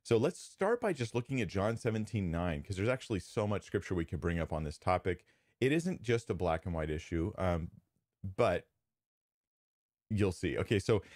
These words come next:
John seventeen nine. Now, now this is in the great high priestly prayer of Jesus. This is like, th-, that's what we often call it today, right? This is Jesus's prayer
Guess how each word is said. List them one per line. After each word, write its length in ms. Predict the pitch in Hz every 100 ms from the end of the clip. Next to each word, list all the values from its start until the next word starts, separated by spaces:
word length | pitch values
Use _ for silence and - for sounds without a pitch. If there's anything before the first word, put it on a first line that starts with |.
| - -
John 460 | 95 110 143 175 -
seventeen 800 | - 131 123 120 - 123 104 101
nine. 540 | 95 90 90 78 76 85
Now, 160 | 110
now 100 | 113
this 240 | 113 156 -
is 200 | 202 143
in 360 | 117 110 101 87
the 300 | 104 92 82
great 340 | 85 101 123
high 240 | 113 120 107
priestly 400 | 123 113 - 92
prayer 420 | - 101 92 90
of 220 | - 82
Jesus. 380 | 82 80 76 -
This 140 | 107
is 120 | 104
like, 240 | 104 113 -
th-, 140 | 87 -
that's 280 | 92 - 98
what 180 | 85
we 220 | 90 87 85
often 280 | 85 82
call 260 | 80 82 76
it 100 | 62
today, 220 | 73 67
right? 220 | 65 80
This 200 | 78 101
is 160 | 104 90 - - - -
Jesus's 520 | 98 120 135 - 127
prayer 580 | - - 110 107 87